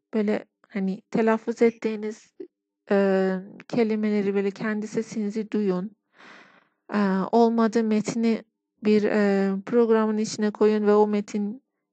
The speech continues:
İngilizce okunsun, bir İngilizce şivesiyle okunsun. Siz telaffuzlarınıza, e, daha dikkatli bir şekilde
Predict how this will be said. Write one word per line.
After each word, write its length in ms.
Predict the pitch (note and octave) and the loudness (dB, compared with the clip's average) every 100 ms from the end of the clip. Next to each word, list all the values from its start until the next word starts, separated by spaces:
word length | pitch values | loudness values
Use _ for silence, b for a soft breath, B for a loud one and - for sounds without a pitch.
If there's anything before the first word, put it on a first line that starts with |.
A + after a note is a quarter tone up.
| - | -4
İngilizce 680 | G#3+ G#3 G3+ G#3 - G#3+ G3+ | -2 0 2 0 0 0 0
okunsun, 680 | A3 - G#3+ G#3 G#3 G3+ | -4 -4 -4 -4 -6 -6
bir 80 | G3 | -4
İngilizce 460 | G3+ G3 G3 G3 G3+ | -6 -8 -8 -6 -6
şivesiyle 580 | - G#3 G3+ - G3+ G#3 | -6 -6 -6 -6 -6 -6
okunsun. 520 | A3 - G#3 - G#3 | -6 -6 -8 -8 -8
Siz 240 | G#3 G#3 - B B B B B B B B _ _ - | -8 -10 -12 B B B B B B B B _ _ 2
telaffuzlarınıza, 1000 | A#3+ A3+ A3 A3 A3 G#3 G3+ G3+ G#3+ - _ _ _ _ G#3 | 6 8 6 2 2 0 0 2 0 0 _ _ _ _ 0
e, 520 | G3+ G3 F#3+ F#3+ F#3 G3 - _ _ - | 0 2 0 -2 -4 -8 -12 _ _ 2
daha 300 | A3 A3+ A3+ | 4 4 2
dikkatli 800 | G3+ - G#3+ G3 - G3 F#3+ - _ _ _ - | -2 -4 -4 -4 -4 0 0 0 _ _ _ -12
bir 60 | G3+ | -8
şekilde 640 | - G3 - F3+ F3 F3+ | -6 -6 -4 -4 -2 -2